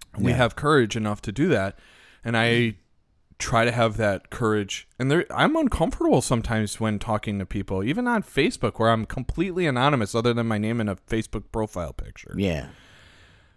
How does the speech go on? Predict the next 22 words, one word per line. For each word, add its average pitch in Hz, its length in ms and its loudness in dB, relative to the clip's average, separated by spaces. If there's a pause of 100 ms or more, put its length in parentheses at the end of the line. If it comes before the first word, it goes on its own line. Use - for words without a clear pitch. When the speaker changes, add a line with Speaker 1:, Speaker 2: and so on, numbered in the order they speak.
(280)
Speaker 1:
But 110 480 6 (400)
I'm 127 200 2
going 127 300 0
to 151 60 0
have 127 260 -2
those 117 220 2
conversations 117 1120 -2
with 113 160 -4
people 113 280 0
I 95 120 2
respect 101 640 -2
or 82 80 -6
people 101 340 -4
that 87 160 -6
I 78 80 -6
know 87 560 -6 (180)
or, 85 460 -6
like, 87 220 -10
people 101 280 -6
that 87 180 -6
I 82 120 -6
should, 104 480 -2